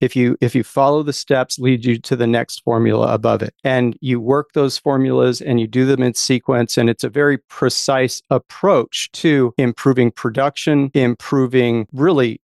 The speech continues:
any aspect of your business. And it's all based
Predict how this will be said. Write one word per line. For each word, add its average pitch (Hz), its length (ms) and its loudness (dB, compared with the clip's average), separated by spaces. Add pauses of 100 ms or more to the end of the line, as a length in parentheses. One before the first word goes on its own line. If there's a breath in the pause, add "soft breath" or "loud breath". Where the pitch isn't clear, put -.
any 143 300 0
aspect 131 560 -2
of 156 100 -2
your 156 140 2
business. 151 560 2
And 127 200 2
it's 120 260 -2
all 143 420 2
based 156 400 0